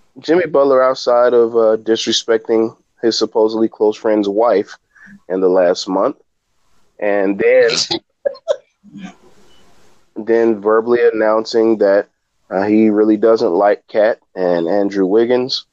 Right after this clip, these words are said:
and then saying, uh, the exact time and place he's meeting Tom Thibodeau, and then letting it leak that he wants out of Minnesota. Okay, we can kinda understand that. Maybe you, it's a, not a high-profile place.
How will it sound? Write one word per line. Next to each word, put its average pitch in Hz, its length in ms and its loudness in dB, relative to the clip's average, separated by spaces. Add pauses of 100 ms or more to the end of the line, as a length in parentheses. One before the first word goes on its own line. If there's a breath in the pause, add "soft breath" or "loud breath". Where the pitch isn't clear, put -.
(840)
and 92 180 -6
then 127 340 0
saying, 113 520 -2
uh, 98 260 0
the 98 140 -4
exact 98 400 -2
time 117 200 0
and 113 80 -2
place 113 260 0
he's 110 180 0
meeting 113 300 2
Tom 113 360 -2
Thibodeau, 131 560 2 (1160)
and 104 160 -2
then 165 180 2
letting 175 280 4
it 175 100 2
leak 156 280 0
that 120 120 2
he 180 220 -2
wants 160 480 0
out 165 220 0
of 147 80 0
Minnesota. 156 600 0 (1200)
Okay, 254 360 0 (680)
we 262 160 -2
can 165 160 2
kinda 135 260 0
understand 135 560 0
that. 185 180 0
Maybe 208 320 -2
you, 208 320 2
it's - 320 -10
a, 127 300 -2
not 151 200 2
a 113 60 0
high-profile 131 760 -2
place. 165 520 -2